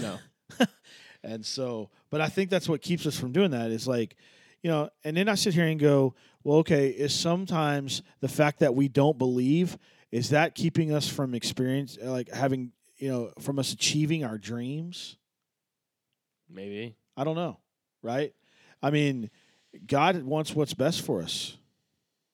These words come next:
Speaker 1: Yeah.
Speaker 2: You know, he, he doesn't wanna come and, and steal our joy. The, the devil does.
Speaker 1: Right.
Speaker 2: Right?
Speaker 1: Steal, kill, and destroy.
Speaker 2: Yeah. And, and he wants to do all that. And, and, and what about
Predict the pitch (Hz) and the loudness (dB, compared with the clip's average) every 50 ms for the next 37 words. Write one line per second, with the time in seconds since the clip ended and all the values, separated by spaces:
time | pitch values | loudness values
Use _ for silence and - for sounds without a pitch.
0 | _ _ _ _ _ _ _ _ _ _ _ _ - - 113 123 123 - _ - | _ _ _ _ _ _ _ _ _ _ _ _ -14 -10 -8 -8 -8 -10 _ -12
1 | - 110 113 120 135 143 _ _ _ _ - - 160 165 143 - - 131 156 151 | -8 -6 -6 -6 -6 -8 _ _ _ _ -6 -2 -2 -2 -2 -4 -2 -2 0 4
2 | 147 160 165 165 180 139 127 143 156 160 175 165 - 165 156 143 135 131 123 120 | 4 4 4 2 0 -2 0 0 0 0 0 0 0 2 2 2 2 0 -2 -2
3 | 117 117 92 113 123 120 120 120 - - - - - 160 151 139 135 123 120 113 | -4 -8 -6 -6 -6 -6 -6 -6 -4 -4 -2 2 6 6 8 8 8 6 4 2
4 | 104 113 123 117 104 95 87 85 87 85 _ 98 117 113 98 _ _ _ _ _ | 0 -2 -2 -2 -2 -4 -6 -10 -14 -14 _ -10 -10 -10 -10 _ _ _ _ _
5 | _ 113 98 95 87 85 90 85 113 117 110 147 165 180 156 104 90 78 - - | _ -20 -20 -20 -20 -20 -20 -16 -12 -4 2 4 4 6 4 2 -2 -6 -14 -12
6 | - - - - _ _ _ _ - 95 95 92 87 - _ _ _ _ _ - | -12 -12 -12 -12 _ _ _ _ -10 -8 -8 -8 -8 -10 _ _ _ _ _ -4
7 | 110 113 123 139 139 113 110 107 - 110 104 107 101 95 95 - - - - - | 0 2 2 2 2 0 -2 -4 -6 -8 -6 -6 -8 -8 -10 -12 -14 -12 -10 -8
8 | 117 139 165 180 127 90 - 107 _ _ - - 139 139 127 101 131 147 139 151 | -4 -2 -2 -2 -2 -4 -8 -18 _ _ -14 -10 -10 -10 -10 -8 -8 -4 -2 0
9 | 165 165 165 - - 139 131 165 196 185 139 117 117 117 117 117 - - - 135 | 2 2 2 0 -2 0 6 8 8 8 8 6 4 0 -2 -4 -6 -8 -6 -6
10 | 139 131 135 131 - 123 139 139 135 131 - 123 135 135 131 127 120 101 107 107 | -6 -6 -8 -8 -10 -8 -8 -8 -8 -10 -10 -8 -8 -8 -8 -10 -12 -14 -10 -4
11 | 135 156 175 175 185 190 185 180 160 | -2 0 0 2 2 2 2 0 -2